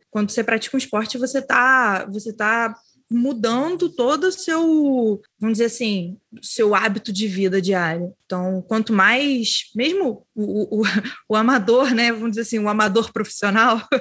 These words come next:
<laughs> aquele que, que ele é amador, mas é que ele, ele se dedica tanto que ele é quase um, né, vamos dizer assim, só não tá ganhando dinheiro pra aquilo, mas ele é tão dedicado àquilo que é importante, né? Ele muda todos os hábitos, ele muda tudo aquilo.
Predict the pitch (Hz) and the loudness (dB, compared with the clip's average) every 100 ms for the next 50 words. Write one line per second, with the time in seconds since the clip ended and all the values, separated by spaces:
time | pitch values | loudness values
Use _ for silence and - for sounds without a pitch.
0 | - - - - - 226 - 226 220 220 | -2 -10 -10 -10 -4 -4 0 0 0 -4
1 | - 226 202 - 214 214 233 311 285 214 | -6 -4 -4 -2 2 4 4 4 2 2
2 | 240 269 233 220 233 294 240 247 - - | 2 2 -2 -2 -4 -2 -4 -6 -10 -4
3 | 220 226 - 220 214 254 190 202 262 294 | -4 -4 -4 -2 0 0 -2 0 0 0
4 | - 233 220 220 226 269 285 220 185 185 | -4 -4 -4 2 2 2 -2 -6 -8 -10
5 | 202 214 220 190 196 220 220 208 196 233 | -6 -2 -2 -4 -4 -2 -2 -2 -2 -2
6 | 247 262 370 349 339 330 302 302 254 214 | 0 0 2 0 0 0 0 -2 0 0
7 | 196 196 214 220 - 302 277 214 - 208 | 0 0 0 -2 -2 0 0 -2 0 0
8 | 202 196 294 302 220 - - 240 254 349 | 0 -2 0 0 -4 -12 -2 0 0 0
9 | 427 - 247 208 202 202 208 196 190 185 | -2 0 0 0 -2 -6 -8 -2 0 0
10 | 196 214 233 285 320 302 254 226 240 208 | 2 4 4 2 0 0 -2 -2 -4 0
11 | 190 208 202 - 202 202 202 269 277 269 | 2 2 -2 -6 -2 0 0 0 -2 -2
12 | 240 240 208 220 | -4 -4 -2 -4